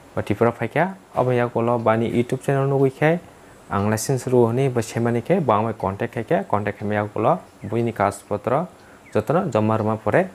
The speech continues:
bini license phaikya bini G S T ogrok ang apply khai rebekya bo mannai.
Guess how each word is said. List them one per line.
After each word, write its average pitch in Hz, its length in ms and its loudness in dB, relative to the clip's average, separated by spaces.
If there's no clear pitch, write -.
bini 107 160 2
license 104 300 -2
phaikya 147 500 0
bini 113 160 0
G 107 120 2
S 113 80 2
T - 120 0
ogrok 107 300 4
ang - 160 -2
apply 123 240 0
khai 135 160 2
rebekya 139 420 2
bo 101 200 2
mannai. 117 420 0